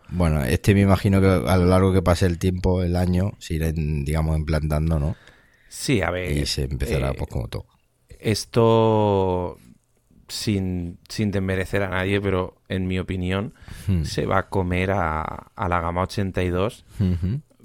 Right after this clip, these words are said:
Speaker 2: pero
Speaker 1: Con patata.
Speaker 2: con patata
Speaker 1: Sí,
Speaker 2: frita,
Speaker 1: sí,
Speaker 2: vamos.
Speaker 1: sí.
Speaker 2: Se lo va a
Speaker 1: Sí,
Speaker 2: comer,
Speaker 1: porque
Speaker 2: pero
Speaker 1: encima
Speaker 2: total.
Speaker 1: son más baratos en comparación. Siempre A M D
Speaker 2: Sí.
Speaker 1: es un pelín más barato y, claro, me, me estás diciendo que da un rendimiento tan bueno.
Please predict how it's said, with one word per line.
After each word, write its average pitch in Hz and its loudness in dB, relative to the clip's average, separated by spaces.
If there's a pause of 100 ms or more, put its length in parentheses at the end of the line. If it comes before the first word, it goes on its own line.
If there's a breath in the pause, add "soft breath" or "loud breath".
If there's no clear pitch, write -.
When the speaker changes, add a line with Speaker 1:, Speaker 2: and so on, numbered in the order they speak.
(120)
Speaker 2:
pero 85 -4 (160)
Speaker 1:
Con 95 4
patata. 85 4
Speaker 2:
con 90 -2
patata - -2
Speaker 1:
Sí, - -2
Speaker 2:
frita, 73 -2
Speaker 1:
sí, 95 -4
Speaker 2:
vamos. 78 -2
Speaker 1:
sí. - -8 (680 loud breath)
Speaker 2:
Se - -2
lo 120 6
va 107 6
a 107 2
Speaker 1:
Sí, 110 2
Speaker 2:
comer, 131 10
Speaker 1:
porque 117 12
Speaker 2:
pero 117 8
Speaker 1:
encima 120 10
Speaker 2:
total. 95 -2
Speaker 1:
son 107 6
más 92 8
baratos 95 4
en 90 -4
comparación. 87 4
Siempre 101 4
A 98 8
M 95 6
D 95 6
Speaker 2:
Sí. 95 6
Speaker 1:
es 90 4
un 95 2
pelín 92 2
más 90 4
barato 107 4
y, 80 -2
claro, 85 -2
me, 73 0
me 73 -4
estás 78 -8
diciendo 82 -8
que 78 0
da 78 2
un 80 0
rendimiento 78 -4
tan 80 -6
bueno. 95 -6